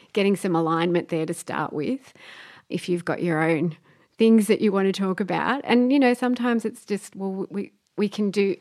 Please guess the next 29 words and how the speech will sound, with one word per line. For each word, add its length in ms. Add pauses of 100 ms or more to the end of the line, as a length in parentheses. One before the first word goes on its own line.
X, 400
we 100
can't 400
do 300
Y, 580
uh, 300
but 160
that's 240
fine. 380
It's, 220 (120)
it's 180
all 120
about 160
having 220
the 60
conversation. 800
But 200
I 120
think 480 (960)
getting 300
to 120
know 260
your 200
board 260
members, 640
your 80
fellow 300
board 240
members, 600